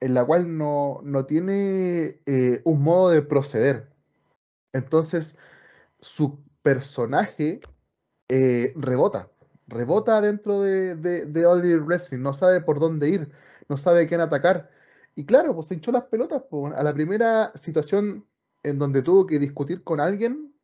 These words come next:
bueno, dejó la cagá. ¿Cachai? Porque C M Punk siempre tiene que tener una figura de autoridad a quien derrotar, lo mismo que Stone Cold. ¿Cachai? Stone Cold siempre necesitó a esa figura de autoridad que le diera sentido al personaje.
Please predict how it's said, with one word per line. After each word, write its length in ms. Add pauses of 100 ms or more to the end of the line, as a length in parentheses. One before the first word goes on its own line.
bueno, 240
dejó 200
la 100
cagá. 380 (800)
¿Cachai? 340
Porque 240
C 140
M 80
Punk 260 (100)
siempre 300
tiene 180
que 80
tener 300 (560)
una 220
figura 340
de 80
autoridad 560
a 100
quien 360 (320)
derrotar, 640
lo 100
mismo 260
que 60
Stone 340
Cold. 240 (1040)
¿Cachai? 260
Stone 420
Cold 160
siempre 280
necesitó 680
a 80
esa 180
figura 340
de 60
autoridad 580 (460)
que 140
le 80
diera 220
sentido 500
al 140
personaje. 640